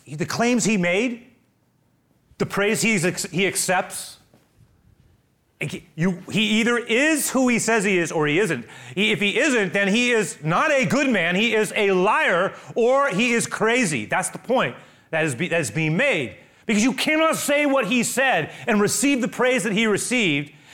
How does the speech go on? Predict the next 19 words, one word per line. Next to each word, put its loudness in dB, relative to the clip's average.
telling 2
other 2
people, 0
"Be 0
truthful," 0
and 0
then 2
you 2
yourself 0
at -4
the -2
core 0
issue -2
are 0
a 2
liar, 0
or 2
worse, 2
crazy. 0